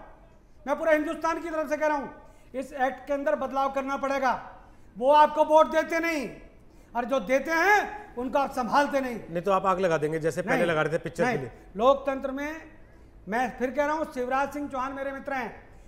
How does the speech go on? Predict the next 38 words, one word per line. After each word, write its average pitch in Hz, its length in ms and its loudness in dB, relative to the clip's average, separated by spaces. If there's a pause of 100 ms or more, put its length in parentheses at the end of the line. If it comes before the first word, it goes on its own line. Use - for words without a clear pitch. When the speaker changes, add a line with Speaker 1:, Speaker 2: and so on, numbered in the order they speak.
(480)
Speaker 1:
शाहनवाज 262 440 -2
जी 285 60 -2
और 294 100 2
हम 262 160 0
लोगों 285 180 2
ने 302 160 -4
इकट्ठे 294 300 -4
काम 294 220 -2
युवा 294 160 2
मोर्चे 294 280 -2
में 285 140 -6
किया 269 160 0
है। - 300 -2 (340)
जिन 240 120 -8
लोगों 262 240 -2
ने 269 100 -4
पत्थरबाजी 254 540 -4
की 220 120 -12
है, 277 60 -6
मैं 262 120 -6
उनका 247 140 -6
विरोध 240 320 0
करता 262 220 -2
हूँ, 330 240 -2 (800)
परंतु 233 300 -10
विरोध 233 460 0
वसुंधरा 240 440 -4
राजे 233 260 2
का 277 140 -4
भी 277 120 -8
हुआ 269 200 -6
है। - 160 -12 (920)
क्यों 339 200 6
हुआ 370 160 6
है? 302 160 0 (420)
शिवराज 320 360 4
सिंह 381 220 -4
चौहान 311 440 -2